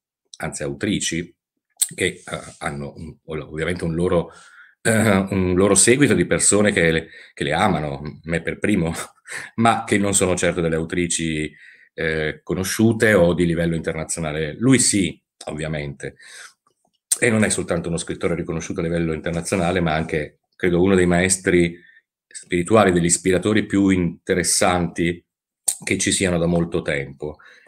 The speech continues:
e si chiama Deepak Chopra, Chopra. Mazza che nome difficile. Ecco, e questo è un libro sorprendente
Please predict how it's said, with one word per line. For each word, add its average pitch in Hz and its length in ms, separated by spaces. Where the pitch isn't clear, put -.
e 107 300
si - 240
chiama 98 300
Deepak 90 380
Chopra, - 420
Chopra. 69 400
Mazza 76 320
che 71 100
nome 73 240
difficile. 73 760
Ecco, - 400
e 101 80
questo 156 260
è 101 40
un 92 60
libro 98 240
sorprendente 85 1400